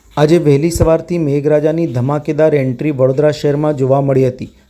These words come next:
વરસાદી ઝાપટા સાથે શહેરના અનેક વિસ્તારોમાં ઠેર ઠેર પાણી ભરાઈ ગયા હતા. મકરપુરા વિસ્તાર, જે દર ચોમાસામાં પાણી ભરાવાનો શિકાર બને છે,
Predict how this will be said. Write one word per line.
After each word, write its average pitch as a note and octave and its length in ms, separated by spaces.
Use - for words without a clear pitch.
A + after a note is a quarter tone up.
વરસાદી E3 560
ઝાપટા C#3 320
સાથે D#3+ 360
શહેરના D#3 420
અનેક D3+ 300
વિસ્તારોમાં D3 680
ઠેર C3+ 220
ઠેર D3 220
પાણી C#3+ 340
ભરાઈ C#3 320
ગયા C3 280
હતા. - 160
મકરપુરા F3 680
વિસ્તાર, D#3+ 340
જે D#3+ 300
દર D#3 180
ચોમાસામાં D3+ 680
પાણી C#3+ 260
ભરાવાનો D3 480
શિકાર D3 420
બને C#3 360
છે, C#3 160